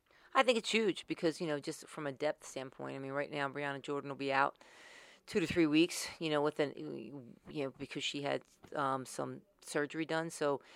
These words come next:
we'll be missing her for a couple weeks, and that was another kid that had four years under her belt. And so, therefore, now you're f-, you're gonna be basically forced to get those minutes for those freshmen, you know, and it was great. I mean, we kept Erin and,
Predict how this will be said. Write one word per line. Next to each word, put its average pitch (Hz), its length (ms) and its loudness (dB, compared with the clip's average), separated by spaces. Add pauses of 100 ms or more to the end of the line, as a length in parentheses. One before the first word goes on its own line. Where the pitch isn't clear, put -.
(280)
we'll 151 160 2
be 143 140 0
missing 143 320 -2
her 143 180 2
for 165 140 -2
a 160 40 -2
couple 156 240 -2
weeks, 160 280 0
and 131 80 -4
that 135 120 -2
was 131 120 -8
another 135 240 -6
kid 139 220 -10
that 139 60 -8
had 135 120 -4
four 135 260 -6
years 135 220 -6
under 131 160 -10
her 135 100 -4
belt. 135 320 -2
And 139 100 -12
so, 135 200 -4
therefore, 139 400 0
now 139 160 -4
you're 139 160 -4
f-, - 180 -14
you're 147 120 -10
gonna 139 60 -8
be 131 60 -12
basically 143 320 -6
forced 170 440 -4
to 139 120 -2 (420)
get - 160 -2
those 143 180 2
minutes 127 260 -6
for 139 100 -8
those 123 160 -6
freshmen, - 400 -8 (200)
you 135 120 -12
know, 135 160 -2
and 143 100 -2
it - 20 -4
was 156 140 -4
great. 190 240 4
I - 20 0
mean, 143 260 -2
we 156 100 -4
kept 185 260 2
Erin 165 160 4
and, 151 240 0